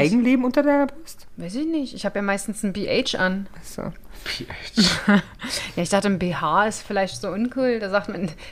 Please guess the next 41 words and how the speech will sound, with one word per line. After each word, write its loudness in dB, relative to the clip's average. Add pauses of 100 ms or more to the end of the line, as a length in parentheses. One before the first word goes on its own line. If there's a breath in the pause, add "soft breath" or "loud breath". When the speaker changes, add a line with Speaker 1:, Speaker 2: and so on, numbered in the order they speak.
Speaker 1:
„Das -8
ist -2
eine 2
Socke, 0
mein 0
Schatz, 0
Speaker 3:
Ein -2
Speaker 1:
das -4
ist -2
Speaker 3:
Bü-, 2
Speaker 1:
kein 2
B 0
H.“ -2
Speaker 3:
ein -6
Büstenhalter. -4
Speaker 1:
Ein 4
Büstenhalter, 6
oder? 0 (300)
Oder? -6 (240)
Gibt's -12
noch -8
andere 0
Wörter? 0
Büstenhalter, -4
Speaker 3:
Körbs-, -8
Speaker 1:
B 0
H? 4
Speaker 3:
Körbchen, 0
irgendwas -6
mit -14
Körbchen. -8
Speaker 2:
Guck 0
mal, 4 (100)
ich -12
kann -2
ja 2
also 0
eine 2
Wäschelein 0
draus 0
machen. -2